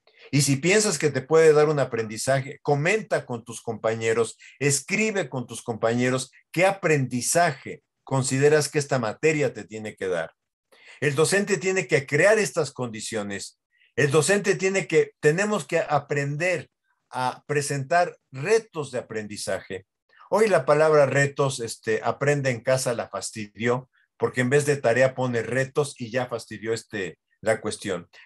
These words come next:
Pero retos intelectuales, retos que lleven al alumno a ver, ¿y esto cómo se resuel-, se resuelve? ¿Y esto cómo se podría resolver?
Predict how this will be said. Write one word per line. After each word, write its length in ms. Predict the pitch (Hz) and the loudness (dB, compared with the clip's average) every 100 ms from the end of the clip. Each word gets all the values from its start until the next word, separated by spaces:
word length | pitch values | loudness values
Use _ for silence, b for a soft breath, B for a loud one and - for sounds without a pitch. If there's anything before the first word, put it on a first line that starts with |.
| _ | _
Pero 220 | 143 151 | 4 6
retos 480 | 151 208 233 233 208 | 6 4 4 2 0
intelectuales, 1120 | 175 135 131 123 120 175 190 151 113 95 - _ b b - | 0 0 0 -2 -2 4 4 4 0 -6 -12 _ b b -6
retos 500 | 147 214 214 214 - | 0 2 2 0 2
que 140 | 156 | 0
lleven 340 | 143 185 190 | 2 2 2
al 140 | 165 139 | 2 2
alumno 540 | 127 143 175 170 160 | 2 2 0 -2 -4
a 100 | 135 | -2
ver, 280 | 139 160 143 - | 0 0 0 -10
¿y 180 | 143 185 | -4 -4
esto 340 | 196 - 170 | -4 -6 -6
cómo 240 | 196 190 | -6 -4
se 160 | 190 160 | -4 -4
resuel-, 480 | 135 131 127 151 156 | -4 -6 -2 -4 -4
se 380 | - 160 160 - B B _ | -12 -8 -8 -8 B B _
resuelve? 840 | - 127 131 135 190 170 135 110 _ - | -14 -6 -4 0 0 0 -4 -6 _ -10
¿Y 180 | 127 | 0
esto 420 | 196 - - 185 143 | 0 0 -6 -8 -2
cómo 220 | 185 190 | 0 0
se 180 | 180 151 | 0 0
podría 440 | 131 127 147 220 | -2 -2 2 2
resolver? 680 | 175 147 123 113 107 98 | 2 -4 -4 -6 -6 -8